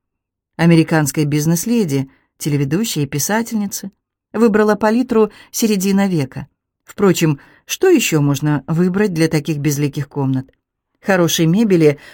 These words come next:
у них с Джонатаном было мало. Однако Грейс наотрез отказывалась дополнять ансамбль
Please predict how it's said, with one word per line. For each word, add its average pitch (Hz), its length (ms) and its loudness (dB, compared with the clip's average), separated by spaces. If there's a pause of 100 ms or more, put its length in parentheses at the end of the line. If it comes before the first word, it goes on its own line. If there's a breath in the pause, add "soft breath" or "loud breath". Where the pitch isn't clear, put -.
у 175 80 -2
них 180 280 0
с 175 140 -2
Джонатаном 160 640 0
было 185 240 2
мало. 156 460 0 (400)
Однако 135 480 -2
Грейс 151 420 -2 (260 loud breath)
наотрез 214 640 2
отказывалась 180 800 0
дополнять 156 600 -2
ансамбль 254 540 0